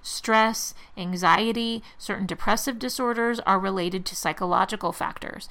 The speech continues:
that can contribute to poor sleep. But some of it is just that we don't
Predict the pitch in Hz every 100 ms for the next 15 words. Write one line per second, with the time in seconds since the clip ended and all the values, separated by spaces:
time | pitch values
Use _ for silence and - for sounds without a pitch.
0 | - - - - 185 - 190 - 180 170
1 | 151 - - 185 - 151 - - - -
2 | - - - - - - - - 208 -
3 | 240 311 269 226 196 226 247 - 302 277
4 | - - - - 202 285 339 339 311